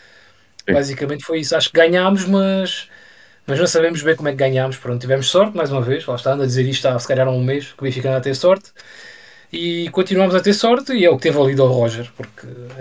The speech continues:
Speaker 2: acho que ele é o treinador mais sortudo do mundo, sinceramente. Neste momento, acho que ele, mais do que ser inteligente, é sortudo.
Speaker 1: Sim. Eh, aqui, Pedro Teixeira, pegando no que o Pardal diz, esta, sobretudo aqui o ponto é, eh,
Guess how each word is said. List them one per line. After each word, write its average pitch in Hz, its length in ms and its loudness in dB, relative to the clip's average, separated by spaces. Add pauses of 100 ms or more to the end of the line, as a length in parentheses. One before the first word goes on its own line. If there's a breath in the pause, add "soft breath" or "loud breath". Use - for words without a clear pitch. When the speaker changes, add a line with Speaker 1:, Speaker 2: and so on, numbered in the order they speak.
(120)
Speaker 2:
acho 143 100 0
que 165 60 0
ele 160 100 6
é 165 40 8
o - 20 6
treinador 165 240 4
mais 175 160 4
sortudo 170 320 -2
do 190 140 2
mundo, 170 200 0
sinceramente. 131 640 -4 (140)
Neste 123 280 -8
momento, 131 220 -4
acho 139 180 -2
que - 80 -8
ele, 143 140 -2
mais 147 220 -2
do 135 100 -6
que 131 540 -4 (560 loud breath)
ser 151 260 0
inteligente, 147 540 0
é - 20 6
sortudo. 131 500 -2 (800)
Speaker 1:
Sim. 101 240 -4 (440 loud breath)
Eh, 127 180 -2
aqui, 143 240 -2
Pedro 139 240 -2
Teixeira, 104 380 2
pegando 135 320 -2
no 131 80 -2
que 127 80 -14
o - 20 -16
Pardal 113 320 -2
diz, 95 340 -6
esta, 120 300 -4
sobretudo 143 480 0
aqui 131 160 -2
o 123 40 0
ponto 120 440 0
é, 107 280 0
eh, - 220 -8